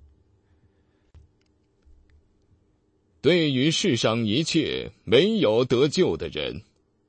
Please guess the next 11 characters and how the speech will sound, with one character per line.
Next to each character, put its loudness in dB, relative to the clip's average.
罪 2
把 0
他 -4
们 -2
带 -6
进 -4
审 -8
判 -8
日， -4
他 -4
们 -6